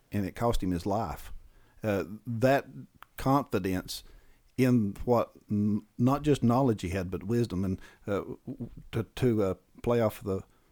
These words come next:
point that our pastor made, uh, that n-, knowledge is the proper, uh, wisdom is the proper application of knowledge.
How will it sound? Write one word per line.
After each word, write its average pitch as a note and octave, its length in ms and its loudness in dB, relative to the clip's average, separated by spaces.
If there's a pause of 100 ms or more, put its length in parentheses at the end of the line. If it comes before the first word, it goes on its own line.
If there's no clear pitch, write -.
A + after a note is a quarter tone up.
(120)
point B2 240 2
that F#2 100 0
our D#2+ 60 -2
pastor C#3+ 400 2
made, F#2 320 0 (460)
uh, G2 240 2 (840)
that B2 260 4 (680)
n-, B2+ 280 6
knowledge A#2+ 600 6
is A2 180 -2
the G2+ 80 -4
proper, A#2 600 2
uh, G#2 200 -2
wisdom B2+ 340 6
is G#2 80 0
the G2 80 -4
proper B2 340 4
application A2+ 460 2
of G2 40 0
knowledge. A#2+ 420 4